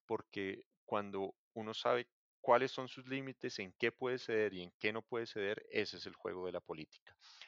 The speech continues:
No siempre se puede ganar, no siempre se puede tener el cien por ciento de las cosas, hay que hacer concesiones, em, como seguramente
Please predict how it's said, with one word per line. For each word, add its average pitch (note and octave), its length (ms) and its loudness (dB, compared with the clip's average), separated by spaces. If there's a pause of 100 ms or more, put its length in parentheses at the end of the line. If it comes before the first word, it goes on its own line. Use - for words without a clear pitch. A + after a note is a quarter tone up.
(200)
No G2 120 -4
siempre A2+ 360 -2
se A#2 80 -6
puede G2 240 -2
ganar, G#2 340 2
no G#2+ 80 -6
siempre F#2 320 -6
se - 100 -8
puede - 220 -4
tener F2 300 -6
el F2 80 -10
cien A#2 260 -4
por - 160 -6
ciento G#2 360 -6
de G#2 60 -2
las G2 160 -4
cosas, G#2+ 520 -8
hay A2 160 2
que - 120 -6
hacer G#2 220 -4
concesiones, A2 720 -10 (460)
em, E2+ 480 -4 (680)
como F2 540 -4 (200)
seguramente G2+ 800 -4